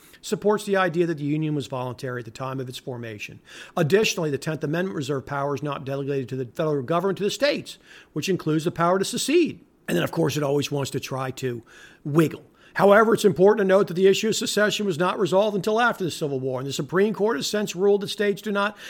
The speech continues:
have a unilateral right to secede. Therefore, while the evidence supports the idea the Union was voluntary at the time of formation, the issue of secession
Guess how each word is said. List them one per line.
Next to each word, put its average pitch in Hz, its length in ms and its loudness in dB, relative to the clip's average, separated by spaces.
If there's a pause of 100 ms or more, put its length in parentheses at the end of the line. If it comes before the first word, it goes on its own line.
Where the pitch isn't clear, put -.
(100)
have 185 120 2
a 190 40 2
unilateral 208 320 6
right 208 180 4
to 196 80 -4
secede. 208 640 -2 (220)
Therefore, 196 420 4
while 190 160 4
the 180 160 4
evidence 196 300 2
supports 196 400 2
the 196 100 0
idea 185 260 4
the 190 60 4
Union 190 320 2
was 147 140 0
voluntary 185 400 0
at 185 60 -2
the 156 60 -10
time 180 220 -2
of 175 100 -4
formation, 170 500 -2
the 160 180 -4
issue 196 360 0
of 185 80 0
secession 180 640 -4